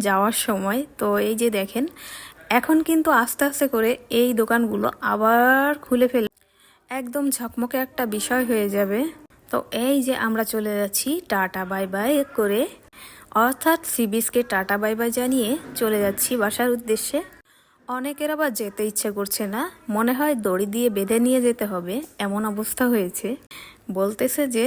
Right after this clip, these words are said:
এত সুন্দর ই, আর একটু ওয়েট করেন, দেখবেন যে আরও কত ভালো লাগবে। কিন্তু একটা কথা, আমার সাথে পারতেছিলই না, কারণ আমি চলে যাওয়ার জন্য বেশি তাড়াহুড়া করছিলাম।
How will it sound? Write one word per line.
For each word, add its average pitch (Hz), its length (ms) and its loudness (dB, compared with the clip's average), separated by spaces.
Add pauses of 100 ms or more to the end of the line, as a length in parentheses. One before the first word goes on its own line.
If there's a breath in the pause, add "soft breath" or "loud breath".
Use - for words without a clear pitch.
(160)
এত 214 220 -4
সুন্দর 254 460 2 (140)
ই, 254 120 -2 (100)
আর 190 180 2
একটু 226 260 -4
ওয়েট 233 260 0
করেন, 214 260 0 (100)
দেখবেন 196 380 -2
যে 226 140 -2 (140)
আরও 196 240 -4
কত 220 260 -6
ভালো 208 260 0
লাগবে। 196 360 -4 (560 soft breath)
কিন্তু 320 340 -12
একটা 262 280 -8
কথা, 190 320 -12
আমার 214 180 -4
সাথে 254 300 -4
পারতেছিলই 247 720 2
না, 208 200 0
কারণ 208 340 -2
আমি 196 240 -2
চলে 208 280 -2
যাওয়ার 226 260 -2
জন্য 220 240 -4 (120)
বেশি 220 300 0
তাড়াহুড়া 220 460 0
করছিলাম। 226 480 -6